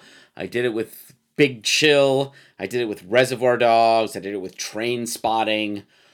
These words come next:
It's just was one of those movies. Uh, The Irishman is not one of those movies,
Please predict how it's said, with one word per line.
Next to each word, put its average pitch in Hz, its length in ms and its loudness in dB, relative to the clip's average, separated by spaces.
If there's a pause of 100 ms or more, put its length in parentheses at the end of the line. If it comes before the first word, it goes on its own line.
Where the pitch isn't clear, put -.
(160)
It's 127 180 -4
just 139 180 -8
was 120 300 -4
one 131 220 0
of 123 80 0
those 113 240 -2
movies. 131 640 -2
Uh, 110 320 2
The 120 160 -4
Irishman 175 480 2
is 120 100 -8
not 170 340 4
one 135 160 0
of 120 60 -2
those 110 240 -4
movies, 110 600 -6